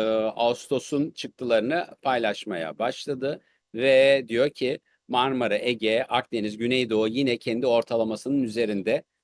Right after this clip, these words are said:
sıcak bir Ağustos geçirecek diyor. Hemen yağışa döndük baktık. Yağış nasıl gelecek?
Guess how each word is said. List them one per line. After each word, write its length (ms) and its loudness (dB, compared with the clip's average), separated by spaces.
sıcak 520 -2
bir 280 -2
Ağustos 540 0
geçirecek 600 -8
diyor. 200 -6
Hemen 360 0
yağışa 500 0
döndük 360 -2
baktık. 440 -4
Yağış 420 0
nasıl 500 -6
gelecek? 560 -8